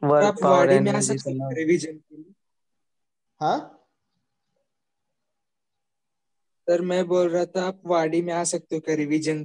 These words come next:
Speaker 2: classes के
Speaker 3: अरे,
Speaker 2: लिए?
Speaker 3: problem ये है
Speaker 2: न्यूमेरिकल।
Speaker 3: कि मैं, <laughs> मैं वाड़ी में हूँ नहीं अभी,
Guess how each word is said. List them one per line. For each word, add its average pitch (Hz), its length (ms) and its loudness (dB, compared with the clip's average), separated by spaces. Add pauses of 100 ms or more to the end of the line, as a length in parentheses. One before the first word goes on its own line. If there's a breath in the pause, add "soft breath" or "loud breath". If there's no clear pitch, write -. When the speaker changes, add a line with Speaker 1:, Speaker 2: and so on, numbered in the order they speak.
Speaker 2:
classes 143 480 -8
के 156 120 -8
Speaker 3:
अरे, 160 140 -4
Speaker 2:
लिए? - 120 -6
Speaker 3:
problem 156 280 -2
ये 156 60 0
है 156 60 0
Speaker 2:
न्यूमेरिकल। 170 300 0
Speaker 3:
कि 208 60 -10
मैं, 196 460 -8
<laughs> 143 400 -12
मैं 156 300 -8
वाड़ी 160 260 -4
में 190 160 -6
हूँ 156 200 -8
नहीं 160 200 -8
अभी, 117 200 -12